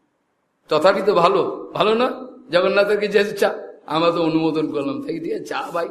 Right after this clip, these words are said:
তাও কাল না, আজ না হলে কালকে করবে কোনো না কোনো সময়। তাই জন্য বলছে, "ন কাম সর্ব কাম বা মোক্ষ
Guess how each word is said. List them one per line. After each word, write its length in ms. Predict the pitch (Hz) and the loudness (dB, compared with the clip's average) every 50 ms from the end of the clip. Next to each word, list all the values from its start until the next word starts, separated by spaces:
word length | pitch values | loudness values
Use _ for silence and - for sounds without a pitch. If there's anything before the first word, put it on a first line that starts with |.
| - - | -8 -14
তাও 320 | - - - - - - - - - _ _ _ _ _ | -12 -12 -12 -10 -10 -12 -14 -14 -16 _ _ _ _ _
কাল 180 | - 175 180 185 | -2 0 0 2
না, 100 | 180 180 | 2 2
আজ 340 | 170 170 165 160 156 156 170 | 2 2 2 0 0 -2 -4
না 100 | 170 170 | -4 -2
হলে 220 | 165 165 156 156 | -2 0 0 0
কালকে 300 | - 156 151 151 151 151 | 0 0 -2 -2 -2 -4
করবে 340 | 147 - 208 247 - 202 214 | 2 6 6 6 8 6 4
কোনো 240 | - 165 185 180 180 | 4 4 0 -2 -2
না 120 | 175 175 | -2 -2
কোনো 240 | 151 160 165 165 165 | -2 -2 -4 -4 -4
সময়। 240 | 165 160 160 156 156 - - - - - - - _ _ _ _ _ _ _ _ _ _ _ _ | -4 -6 -6 -8 -8 -10 -12 -16 -18 -20 -20 -20 _ _ _ _ _ _ _ _ _ _ _ _
তাই 120 | 175 185 | 0 2
জন্য 180 | 185 214 214 208 | 2 4 2 4
বলছে, 260 | 208 208 190 - 196 | 4 4 6 6 4
"ন 140 | 190 190 180 | 2 2 0
কাম 420 | - 185 185 185 180 175 180 170 | 2 4 4 4 4 4 2 0
সর্ব 360 | 160 165 170 170 175 165 170 165 | 0 0 0 0 2 2 0 0
কাম 460 | 170 - 165 165 170 165 160 160 160 | 0 0 0 0 0 0 -2 -2 -2
বা 220 | 156 156 156 151 | 0 0 0 -2
মোক্ষ 360 | 147 151 156 151 - - 151 | -2 -4 -4 -6 -6 -8 -8